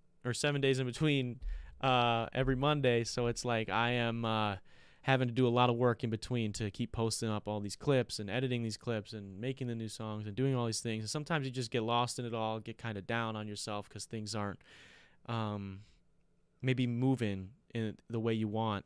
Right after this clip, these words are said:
in, like, the day-to-day. But, um, but yeah, it's, I just think it's important to have that perspective, and that's something I've been trying to, trying to think about. And so that's why I wanted to, since I had a chance to today, kinda just update you guys on all that. Like, we went from,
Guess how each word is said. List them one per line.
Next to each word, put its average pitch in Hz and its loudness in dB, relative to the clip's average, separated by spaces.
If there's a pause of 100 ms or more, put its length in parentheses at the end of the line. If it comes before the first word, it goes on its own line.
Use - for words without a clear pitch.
in, 113 -4
like, 101 -4
the 107 -4
day-to-day. 104 -2 (520)
But, 127 2
um, 120 0 (220)
but 131 4
yeah, 160 8
it's, 131 2
I 135 2
just 139 0
think 147 4
it's 131 2
important 131 2
to 120 2
have 117 2
that 113 2
perspective, 113 0
and 110 0
that's 107 0
something 113 0
I've 110 -2
been 110 -2
trying 110 0
to, 101 -2 (280)
trying 180 6
to 170 6
think 160 6
about. 135 6 (920)
And 127 2
so 127 2
that's 123 4
why 120 2
I 123 0
wanted 117 2
to, 113 -2 (380)
since 123 -2
I 110 4
had 117 4
a 107 2
chance 120 2
to 110 -2
today, 110 0
kinda 113 0
just 110 -2
update 110 0
you 104 -8
guys 104 0
on 107 -4
all 101 -2
that. 95 -2
Like, 107 0
we 147 4
went 151 4
from, 113 0